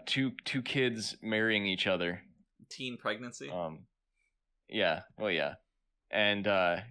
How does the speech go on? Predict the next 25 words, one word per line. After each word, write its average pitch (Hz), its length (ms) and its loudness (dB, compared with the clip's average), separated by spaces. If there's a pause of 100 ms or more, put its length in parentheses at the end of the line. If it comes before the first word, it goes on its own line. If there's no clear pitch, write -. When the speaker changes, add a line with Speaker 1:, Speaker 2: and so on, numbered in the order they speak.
Speaker 1:
you 113 100 -2
know, 95 200 4
then, 104 300 2
then 113 200 2
the 107 60 0
fathers 104 600 2
are, 95 380 2
are 98 40 0
standing 107 480 2
behind 101 460 2
them 98 100 -4
saying, 101 400 0
"No, 139 360 2
you 123 200 0
live 101 220 2
on 85 260 0
my 123 320 4
planet." 69 600 -4 (920)
Um, 87 160 -2
kind 107 160 2
of 98 160 -2
bickering 98 480 2
like, 87 300 0 (1500)
like, 82 320 -4
uh, 80 260 2